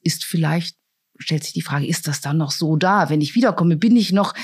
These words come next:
derselbe Mensch, der auf das trifft, was ich mal hatte? Also diese Veränderung bezieht sich nicht nur auf das, was neu ist, sondern auch auf das, was schon war. Wie viel von dem wird Bestand haben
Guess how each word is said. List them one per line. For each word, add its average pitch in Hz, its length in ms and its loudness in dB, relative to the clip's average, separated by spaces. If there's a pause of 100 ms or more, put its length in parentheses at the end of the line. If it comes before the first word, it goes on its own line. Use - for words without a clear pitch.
(240)
derselbe 190 480 4
Mensch, 226 380 4
der 160 160 2
auf 170 100 -2
das 202 240 -2
trifft, 233 380 -2
was 190 180 0
ich 180 140 -2
mal 165 180 2
hatte? 196 320 -2 (540)
Also 175 300 2 (280)
diese 175 180 0
Veränderung 196 520 2 (240)
bezieht 196 580 -4
sich 202 220 -2
nicht 190 200 0
nur 190 180 0
auf 160 180 -4
das, 156 260 -4
was 151 160 -6
neu 190 220 0
ist, 180 240 -2
sondern 170 280 -2
auch 143 200 -6
auf 160 120 -8
das, - 300 -6
was 156 140 -2
schon 147 280 -2
war. 147 380 -4 (200)
Wie 190 160 0
viel 208 220 -2
von 170 280 0
dem 190 400 0 (500)
wird 196 220 -2
Bestand 208 500 2
haben 139 480 0